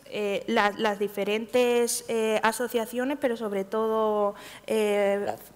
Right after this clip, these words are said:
Speaker 1: federación.
Speaker 2: la federación como tal, ¿no?
Speaker 1: Eso es.
Speaker 2: Ujú.
Speaker 1: Entonces, lo que hace es, primero, mm, ven diamantes en bruto, ¿vale? ¿Por qué digo que ven diamantes en bruto?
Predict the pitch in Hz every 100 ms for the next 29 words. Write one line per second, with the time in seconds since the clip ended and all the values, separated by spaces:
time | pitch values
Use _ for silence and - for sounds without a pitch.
0 | - - 226 214 214 214 208 196 - 202
1 | 208 104 - 92 220 202 190 185 220 254
2 | 254 247 233 220 226 233 262 294 302 -
3 | 247 254 302 381 - - - - - -
4 | _ _ - - 277 277 240 339 381 -
5 | 294 269 269 269 262 220 196 196 190 170
6 | - - - - _ - 180 240 - -
7 | - - _ - 220 262 285 285 285 262
8 | 254 247 240 233 220 214 220 202 185 175
9 | 180